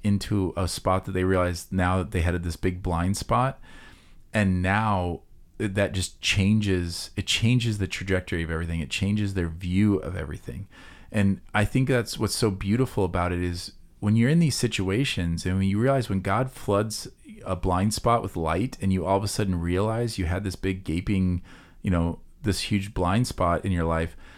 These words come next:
it doesn't settle all the issues. You don't, like, leave with all these f-, well-formed conclusions. Like, I genuinely, if you ask me right now, like, "Well, how do we, if, if we have this racial problem, how do you fix it?" I don't know.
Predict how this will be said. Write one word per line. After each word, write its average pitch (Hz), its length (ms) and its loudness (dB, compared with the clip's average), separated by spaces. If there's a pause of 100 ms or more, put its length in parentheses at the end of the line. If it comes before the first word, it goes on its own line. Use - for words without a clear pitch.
(520)
it 113 120 -2
doesn't 139 320 2
settle 107 500 2
all 95 200 4
the 90 180 0
issues. - 480 -8 (680)
You 104 100 2
don't, 127 220 4
like, 117 180 0
leave 101 440 2
with 101 120 -2
all 95 240 2
these 98 240 0
f-, - 300 -16
well-formed 98 680 2
conclusions. 87 1000 -2 (420)
Like, 101 120 -2
I 127 200 2
genuinely, 104 760 4
if 87 140 -2
you 131 80 4
ask 117 220 2
me 110 80 2
right 98 160 2
now, 104 200 2
like, 92 200 0
"Well, 90 140 2
how 90 180 0
do 104 80 4
we, 127 260 4
if, 98 160 -2 (140)
if 104 220 -2
we 113 180 4
have 117 160 2
this 110 180 0
racial 107 400 2
problem, 90 380 0
how 101 140 0
do 120 60 -2
you 110 80 -2
fix - 300 -2
it?" 82 160 -2
I 165 140 0
don't 190 180 4
know. 151 320 2